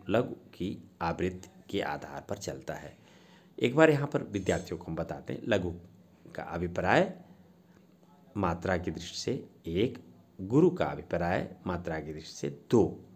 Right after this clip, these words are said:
यहाँ पर अगर देखा जाए तो लघु, गुरु और लघु, एक, दो, एक, अर्थात गिना जाएगा,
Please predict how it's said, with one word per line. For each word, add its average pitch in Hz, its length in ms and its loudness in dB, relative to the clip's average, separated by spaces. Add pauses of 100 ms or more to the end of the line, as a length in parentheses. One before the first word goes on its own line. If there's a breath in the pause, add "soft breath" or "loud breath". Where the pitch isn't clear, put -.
(720 soft breath)
यहाँ 104 260 0
पर 98 140 0
अगर 82 220 -2
देखा 85 360 -2
जाए 85 220 -2
तो - 140 -6
लघु, 101 420 2 (340)
गुरु 98 220 2 (100)
और 90 220 0
लघु, 80 320 -4 (500)
एक, 113 340 2 (100)
दो, 87 360 -4 (160)
एक, - 280 -4 (560)
अर्थात 95 500 0 (280)
गिना 127 340 4
जाएगा, 90 460 -4